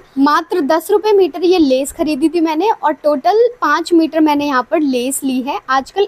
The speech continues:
इस तरह की lace के, cotton lace के डिजाइन बहुत ज्यादा fashion में चल रहे हैं, तो मैंने सोचा एक सिंपल सा आउटफिट आप लोगों के साथ शेयर करूँ, जिसको आप easily किसी भी printed कपड़े के साथ बना सकते हैं गर्मियों में। तो चलिए start करते हैं।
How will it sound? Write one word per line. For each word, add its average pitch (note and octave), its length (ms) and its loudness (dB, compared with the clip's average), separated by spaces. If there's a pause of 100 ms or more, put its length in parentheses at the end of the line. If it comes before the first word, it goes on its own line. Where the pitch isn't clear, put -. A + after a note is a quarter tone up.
इस E4 160 -4
तरह F4 280 0
की F#4 160 0
lace C#4 440 0
के, C4 80 0
cotton C4+ 380 -2
lace E4 260 0
के E4 100 -6
डिजाइन C#4+ 480 -2
बहुत C4+ 280 -2
ज्यादा D4 180 -2
fashion C4+ 460 -8
में D4 180 -2
चल C#4 160 0
रहे C4 100 -6
हैं, D#4 100 -8
तो E4+ 80 -6
मैंने D4 300 -2
सोचा E4 280 -4 (120)
एक E4 200 -2 (400)
सिंपल F#4+ 360 -2
सा G4+ 120 -2
आउटफिट D#4 320 -2
आप D4 180 -2
लोगों D4 140 -2
के - 40 -16
साथ C#4+ 100 0
शेयर C#4+ 360 -2
करूँ, D#4+ 220 -4
जिसको E4+ 280 -4
आप E4+ 200 0 (240)
easily E4 360 2 (100)
किसी F#4+ 280 0
भी G#4 120 2
printed D4+ 440 -4
कपड़े C4+ 280 -4
के C4+ 100 -6
साथ G4 160 -2
बना B3+ 320 -2
सकते B3+ 320 -12
हैं D#4+ 220 2
गर्मियों B3 380 -2
में। G3+ 100 -18 (440)
तो D#4 60 -6
चलिए F4+ 300 0
start A#3+ 360 -4
करते G#3+ 280 -8
हैं। A3+ 200 -16